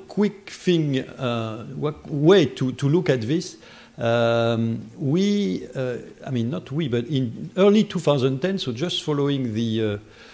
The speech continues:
uh, uh, start of the financial crisis, there was a, a working group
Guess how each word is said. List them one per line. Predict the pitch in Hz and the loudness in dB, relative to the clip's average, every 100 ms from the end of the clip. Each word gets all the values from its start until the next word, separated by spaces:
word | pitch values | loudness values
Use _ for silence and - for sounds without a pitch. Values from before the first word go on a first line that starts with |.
| - - | -20 -12
uh, | |
uh, | 110 101 101 104 104 - 143 170 220 - - | -10 -8 -8 -10 -14 -16 -18 -16 -16 -16 -14
start | - - - 190 - | -10 -4 2 2 4
of | 131 104 | 0 4
the | 123 123 120 | 4 4 2
financial | 143 135 120 127 | -2 0 0 -2
crisis, | 101 139 135 - 185 - | 0 -2 -2 -4 -6 -6
there | - 107 147 | -6 0 2
was | 170 190 113 | 4 4 2
a, | - 139 127 123 143 | 0 2 4 2 0
a | 127 | 0
working | 131 180 - 160 156 | 2 0 -2 -2 2
group | 143 156 151 | 6 6 4